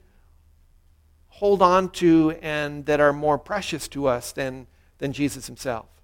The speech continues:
We haven't really learned to fear him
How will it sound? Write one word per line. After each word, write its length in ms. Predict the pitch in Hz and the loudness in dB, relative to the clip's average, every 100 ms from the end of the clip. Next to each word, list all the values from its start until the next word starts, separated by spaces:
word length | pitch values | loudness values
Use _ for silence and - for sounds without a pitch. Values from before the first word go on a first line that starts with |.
| _ _ _ _ _ _ - | _ _ _ _ _ _ 0
We 80 | 165 | 0
haven't 400 | 180 214 202 196 | 4 2 2 2
really 320 | 208 208 170 | 4 8 8
learned 420 | 160 185 175 147 | 8 4 4 0
to 140 | 147 131 | -6 -6
fear 420 | - - 208 185 | -8 -2 2 2
him 560 | - 226 208 147 127 | 0 0 2 2 -2